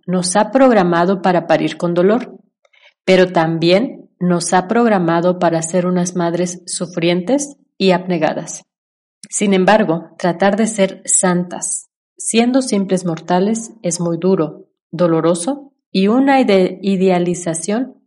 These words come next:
imposible. Por eso, aunque no lo quiera reconocer la sociedad doble moralista en que vivimos, la maternidad, tanto como hijas como en el rol de madres, es un problema,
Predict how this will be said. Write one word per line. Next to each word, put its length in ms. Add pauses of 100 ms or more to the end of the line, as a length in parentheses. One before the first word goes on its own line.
imposible. 800 (800)
Por 140
eso, 400 (420)
aunque 320
no 140
lo 160
quiera 260
reconocer 840
la 200
sociedad 600 (160)
doble 420
moralista 720
en 160
que 120
vivimos, 640 (340)
la 160
maternidad, 760 (480)
tanto 360
como 300
hijas 540 (240)
como 220
en 80
el 120
rol 200
de 80
madres, 580 (380)
es 160
un 100
problema, 560